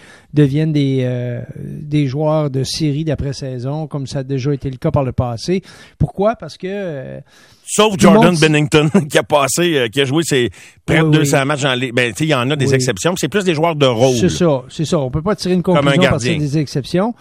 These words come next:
Speaker 1: mais, euh, on, on regarde, par contre,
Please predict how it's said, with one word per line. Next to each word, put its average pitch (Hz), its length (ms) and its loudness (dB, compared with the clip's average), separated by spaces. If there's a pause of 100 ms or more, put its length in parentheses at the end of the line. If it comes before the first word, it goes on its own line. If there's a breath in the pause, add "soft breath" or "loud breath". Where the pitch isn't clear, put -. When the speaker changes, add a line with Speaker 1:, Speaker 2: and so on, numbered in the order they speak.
(440 loud breath)
Speaker 1:
mais, 151 260 2
euh, 139 180 0
on, 131 480 -6
on 143 200 -6
regarde, 160 460 0
par - 180 0
contre, 208 420 -2